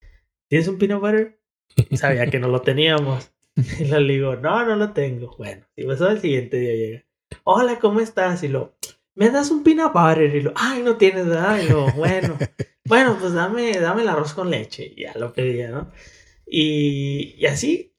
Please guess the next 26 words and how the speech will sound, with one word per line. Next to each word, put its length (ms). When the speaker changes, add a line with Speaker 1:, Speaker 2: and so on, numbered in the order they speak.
Speaker 1:
una 240
semana. 600
Y 120
lo, 260
dice, 180
"Oye, 440
no 180
tienes 280
peanut 320
butter, 320
¿verdad?". 360
Él 160
ya 140
sabía 460
que 120
lo 80
hacía 360
con 240
el, 300
Speaker 2:
<laughs> 20
Speaker 1:
con 180
la, 180
"¿Y 80
no 160
piensas 300
sacarlo?". 580